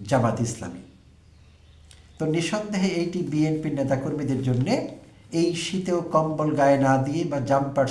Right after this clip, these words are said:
সোয়েটার, কোনো উইন্টার ক্লোথস না পরেও হাঁটাচলা করবার জন্যে উত্তেজনা তাদের মধ্যে তৈরি করেছিল। তো নিঃসন্দেহে।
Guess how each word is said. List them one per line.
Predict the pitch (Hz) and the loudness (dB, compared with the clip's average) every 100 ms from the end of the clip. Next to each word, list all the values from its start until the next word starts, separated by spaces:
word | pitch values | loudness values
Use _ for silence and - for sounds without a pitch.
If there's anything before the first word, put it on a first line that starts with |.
| - | -2
সোয়েটার, | 147 139 135 127 113 - - | -2 0 0 -2 -4 -12 -8
কোনো | 131 120 117 120 | -2 0 0 0
উইন্টার | 151 156 139 | -2 -2 -4
ক্লোথস | 131 135 131 131 | -2 0 0 0
না | 127 127 | 2 2
পরেও | 143 190 254 - - - - - - - | 0 2 0 -2 -10 -18 -20 -20 -10 -4
হাঁটাচলা | 160 156 151 135 | -2 0 0 2
করবার | 135 123 127 110 | 4 4 2 2
জন্যে | 123 117 117 | 0 0 -2
উত্তেজনা | 127 - 127 113 107 | -4 -2 0 0 0
তাদের | 113 110 | -2 -4
মধ্যে | 113 98 110 | -4 -4 -4
তৈরি | 101 98 | -2 -4
করেছিল। | 104 101 - 92 - - - - - - - - - | -6 -8 -8 -10 -14 -20 -20 -20 -20 -20 -20 -12 -6
তো | 101 98 - | -6 -6 -4
নিঃসন্দেহে। | 151 151 120 95 95 | -2 0 0 -2 -6